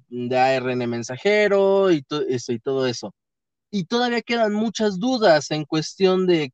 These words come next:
cómo es posible que, este, una vacuna se hizo en, en, en, en tan poco tiempo.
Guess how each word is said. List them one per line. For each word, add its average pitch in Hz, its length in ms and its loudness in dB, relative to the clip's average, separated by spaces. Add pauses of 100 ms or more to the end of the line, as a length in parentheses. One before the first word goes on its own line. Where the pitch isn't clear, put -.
(160)
cómo 226 520 0
es 202 300 2
posible 175 680 -2
que, 123 280 -4 (380)
este, 139 400 0
una 175 220 2
vacuna 180 540 2
se 165 180 -2
hizo 151 440 -2
en, 120 260 -6
en, 120 340 -6
en, 123 280 -6
en 123 180 -6
tan 117 220 -2
poco - 260 -8
tiempo. 208 460 -2